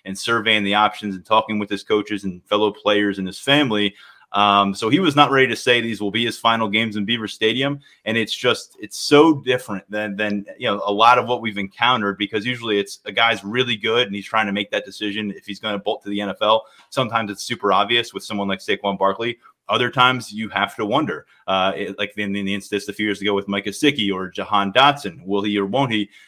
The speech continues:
This is a situation where it's much different. It's, and it matters so much to the complexion of what Penn State will do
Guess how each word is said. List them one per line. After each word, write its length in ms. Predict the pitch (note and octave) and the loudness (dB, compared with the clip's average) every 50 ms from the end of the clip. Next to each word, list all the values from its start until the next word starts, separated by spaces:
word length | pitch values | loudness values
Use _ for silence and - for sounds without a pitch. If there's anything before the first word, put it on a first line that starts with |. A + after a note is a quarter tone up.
| _ _ _ | _ _ _
This 240 | F#2 A#2 C3+ C3+ C3+ | -2 -2 -2 -2 -4
is 60 | A#2+ | -10
a 40 | G#2 | -8
situation 520 | G2 A#2+ A2 - G#2 A2 G#2 - - G2+ | -8 -8 -8 -4 -2 -2 -2 -2 -4 -4
where 120 | G2 G2+ G2 | -2 -2 -2
it's 160 | F#2+ - - | -2 -4 -6
much 320 | G2 G2+ G#2 - - - | -4 -4 -4 -4 -6 -2
different. 380 | _ D3 E3+ - - A2+ G#2+ G#2 | _ 2 2 2 0 -2 -2 -2
It's, 480 | G2+ - - - - - - - - _ G#2+ A2+ - - | -4 -6 -8 -10 -10 -12 -12 -16 -16 _ -10 -10 -6 -2
and 160 | A2 A2+ A2 | -2 -2 -2
it 140 | G#2+ G#2+ _ _ | -4 -8 _ _
matters 360 | A#2 A#2 B2 C3 A#2+ G#2+ G2 | 2 4 4 4 2 -2 -4
so 300 | - - - - D#3+ D#3+ | -6 -10 -4 0 2 2
much 380 | D3+ C#3 C3 A2 F#2+ - - - | 4 4 4 2 2 -4 -12 -10
to 80 | - - | -10 -8
the 140 | G2 A2 | -8 -6
complexion 540 | - - G2+ G2 _ A#2 A#2 - - - G#2+ | -6 -6 -10 -4 _ -4 -2 -2 -4 -10 -10
of 60 | G2+ | -6
what 200 | F#2+ A2+ - - | -4 -6 -6 -6
Penn 200 | _ - A2 G#2+ | _ -8 -8 -8
State 320 | G2 - - A2 G#2+ G#2 G2 G2 | -8 -10 -4 -4 -4 -4 -2 -4
will 140 | G2+ G2+ | -6 -6
do 300 | F#2 - A#2 A#2 A2+ G#2+ | -6 -6 -6 -4 -4 -6